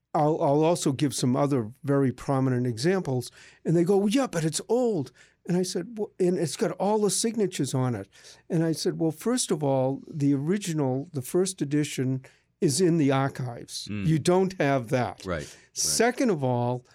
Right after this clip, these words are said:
Speaker 1: the first edition that they printed was on plain white paper. There were no signatures on it, and it went out immediately, and it would not be on crinkly brown paper.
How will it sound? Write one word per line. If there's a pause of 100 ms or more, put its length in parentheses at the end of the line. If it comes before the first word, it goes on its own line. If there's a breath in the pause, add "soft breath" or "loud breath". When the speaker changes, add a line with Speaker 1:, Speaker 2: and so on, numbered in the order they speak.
(280 soft breath)
Speaker 1:
the
first
edition
that
they
printed
was
on
plain
white
paper. (460)
There
were
no
signatures
on
it, (640 loud breath)
and
it
went
out
immediately,
and (100)
it
would
not
be
on
crinkly
brown
paper.